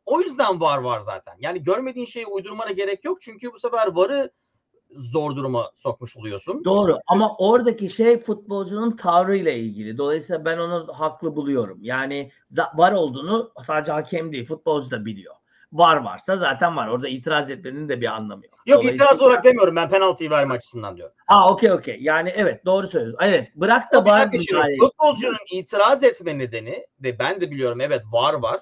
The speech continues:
Speaker 1: Futbolcu da biliyor ama futbolcu da biliyor ki var iki arada bir derede kalırsa hakemin
Speaker 2: Doğru.
Speaker 1: dediği olacak.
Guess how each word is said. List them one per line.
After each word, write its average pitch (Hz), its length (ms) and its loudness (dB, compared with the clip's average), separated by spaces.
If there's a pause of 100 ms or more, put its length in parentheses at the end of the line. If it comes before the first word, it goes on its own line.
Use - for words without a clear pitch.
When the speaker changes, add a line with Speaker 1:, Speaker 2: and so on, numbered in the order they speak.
(140)
Speaker 1:
Futbolcu 131 460 -8
da 185 160 -2
biliyor 101 260 -12
ama 262 340 0 (300)
futbolcu 214 480 -4
da 185 140 2
biliyor 180 360 6
ki 175 320 -2 (360)
var 160 400 2
iki 190 280 0
arada 226 300 -2
bir 208 160 -10
derede 190 300 0
kalırsa 170 640 0 (380)
hakemin 120 340 0
Speaker 2:
Doğru. 101 80 -8
Speaker 1:
dediği 185 280 0
olacak. 120 520 -4